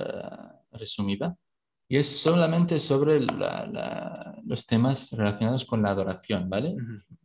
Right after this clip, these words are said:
Speaker 1: Pureza, re-, oración, eh, zakat, luego ayuno y hajj. Se enseñan todas estas, según la escuela Hanafi, que Allah esté complacido con Abu Hanifa, y luego, eh, culmina la, la obra.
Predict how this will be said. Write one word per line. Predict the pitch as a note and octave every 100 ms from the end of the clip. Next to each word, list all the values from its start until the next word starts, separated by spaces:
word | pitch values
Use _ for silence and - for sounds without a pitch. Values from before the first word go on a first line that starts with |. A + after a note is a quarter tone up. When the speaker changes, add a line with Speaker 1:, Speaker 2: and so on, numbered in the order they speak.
| _
Speaker 1:
Pureza, | - G#2+ A2+ A#2 C3+ C#3+ D3 -
re-, | - A2 - - -
oración, | G#2 G2+ - A#2 C3+ C#3 - _ _ _ _
eh, | G#2+ G2 F#2+ F#2+ F#2
zakat, | F#2+ G2 G2+ A#2 D3+ D#3+ -
luego | G#2 F#2+ F#2
ayuno | F#2 G#2+ C#3 C#3
y | E3
hajj. | D#3 - G#2+ - - _ _ _
Se | - -
enseñan | G2+ A#2+ B2 G#2+
todas | G#2+ A2 G#2
estas, | A2 - D#3 E3 - _ _ -
según | - A#2+ A2+ G#2
la |
escuela | G2 - G#2 G2
Hanafi, | B2 C3 - F3+
que | -
Allah | G#2+ G2+
esté | G2+ G#2+ G#2
complacido | G2+ G2+ G#2 G2
con | G2
Abu | F#2 F#2+
Hanifa, | G#2+ C3 D3+ G3+ - - _ _
y | C3+
luego, | C3+ D3 E3 E3 - _ _
eh, | - A#2 A2 A2 G#2 G#2 G2+ F#2+ F2 - G1+ G1+ G1+ - - F#2+ - B2 -
culmina | - A2+ A#2+ A#2 G2
la, | F#2+ - - - - -
la | A#2 G2+
obra. | F#2+ F#2 F#2